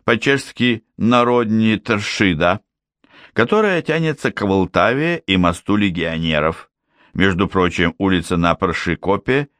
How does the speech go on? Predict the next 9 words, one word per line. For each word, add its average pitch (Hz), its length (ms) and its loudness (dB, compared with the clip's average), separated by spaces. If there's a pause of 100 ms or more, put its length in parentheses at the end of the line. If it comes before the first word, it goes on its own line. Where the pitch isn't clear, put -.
(200)
и 107 60 0
Национальный 92 800 2
проспект – - 680 -4 (300)
проложены 170 560 0
на 139 140 0
месте 131 440 -2
засыпанного 120 840 0
крепостного 98 680 -2
рва - 340 -4